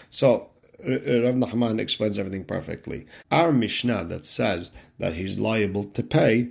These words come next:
Matnitin Shelo B'Shat Hotzaat Zebalim, that's at a time where you're not supposed to take out the garbage, let's say the summer or whatever it is, that, that you have no permission to put it out, and that's why you're liable. The Rabbi Yehuda here, now you can explain our Mishnah like Rabbi Yehuda. Another answer, Rav Asher Amar,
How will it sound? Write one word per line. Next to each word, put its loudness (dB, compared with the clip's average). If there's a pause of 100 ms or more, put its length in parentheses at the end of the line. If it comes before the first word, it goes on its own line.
Matnitin 4
Shelo 4
B'Shat 0
Hotzaat 0
Zebalim, -2 (240)
that's 0
at 4
a 2
time 4
where 4
you're 0
not -2
supposed -6
to -2
take -4
out -6
the -4
garbage, -6
let's -8
say 0
the 0
summer 2
or -4
whatever 0
it -6
is, -6
that, -6
that -4
you 0
have -2
no 4
permission -2
to -10
put -4
it -4
out, -2
and 2
that's 0
why 4
you're 4
liable. 0 (340)
The -2
Rabbi 2
Yehuda 4
here, 0
now 2
you 2
can -2
explain -2
our -2
Mishnah -4
like -4
Rabbi -4
Yehuda. -2 (480)
Another 8
answer, 2
Rav 2
Asher 2
Amar, 4